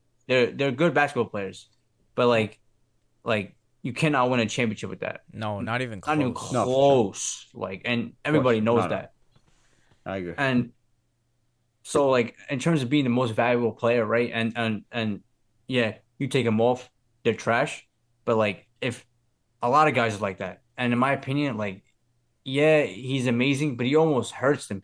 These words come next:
Speaker 1: You're seeing with Jalen Brunson. Jalen Brunson was, like, okay there. Like, you're seeing, uh, J-, like, Jalen Brunson. Can you imagine if they actually sh-, try to almost share the ball? Jalen Brunson's a fucking good basketball player, bro. He's a
Speaker 2: Aw,
Speaker 1: good
Speaker 2: but
Speaker 1: basketball.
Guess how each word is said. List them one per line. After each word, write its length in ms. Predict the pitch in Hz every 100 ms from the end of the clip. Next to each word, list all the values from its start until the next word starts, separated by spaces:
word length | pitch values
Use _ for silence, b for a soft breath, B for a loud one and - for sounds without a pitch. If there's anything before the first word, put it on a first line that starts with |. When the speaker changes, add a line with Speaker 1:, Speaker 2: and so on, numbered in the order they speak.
| _
Speaker 1:
You're 100 | 127
seeing 240 | - 180 139
with 100 | 117
Jalen 220 | 135 107
Brunson. 400 | 113 120 95 92 _ -
Jalen 180 | 170 123
Brunson 340 | 151 156 139
was, 140 | 120
like, 180 | 107 104
okay 380 | 110 - 127 131
there. 300 | 131 143 156 _ _ _ _ -
Like, 120 | 117
you're 100 | 151
seeing, 380 | - 190 160 123
uh, 140 | 98
J-, 180 | 104 147
like, 140 | 123
Jalen 180 | 170 170
Brunson. 380 | 151 151 175 175
Can 80 | 175 _ -
you 60 | 196
imagine 280 | 190 185 170
if 140 | 120
they 100 | 160
actually 360 | 160 151 139 117
sh-, 200 | - -
try 240 | - 143 147
to 80 |
almost 260 | 143 139 120
share 140 | 143
the 80 | 123
ball? 320 | 104 117 127
Jalen 180 | 143 190
Brunson's 340 | 185 185 175 123
a 80 | - _ _
fucking 440 | 196 - - 95 -
good 240 | 131 117
basketball 540 | 117 113 110 113 101 95
player, 240 | 101 95
bro. 300 | 92 98 98 _ _ _ _ _
He's 140 | 190
a 80 | 160
Speaker 2:
Aw, 160 | 113 104
Speaker 1:
good 180 | 143 117
Speaker 2:
but 60 |
Speaker 1:
basketball. 400 | 123 120 123 -